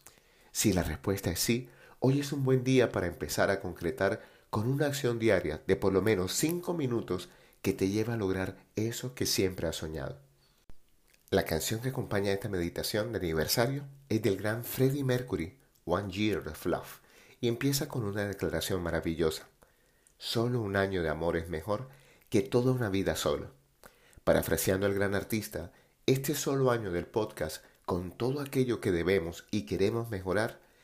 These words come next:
es mucho mejor que toda una vida sin haber intentado hacerlo. No olvides darle una oportunidad a tus más hermosos sueños.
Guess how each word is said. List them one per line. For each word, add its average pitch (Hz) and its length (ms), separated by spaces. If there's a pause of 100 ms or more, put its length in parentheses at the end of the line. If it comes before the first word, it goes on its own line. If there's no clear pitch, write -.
(200)
es 87 220
mucho 135 360
mejor 104 400
que - 140
toda 127 320
una 139 180
vida 101 380 (260)
sin 90 300
haber 92 240
intentado 82 580
hacerlo. 80 440 (760)
No 101 140
olvides 110 480
darle 123 240
una 135 140
oportunidad 92 720
a 98 120
tus 82 180
más 113 280
hermosos 87 400
sueños. - 460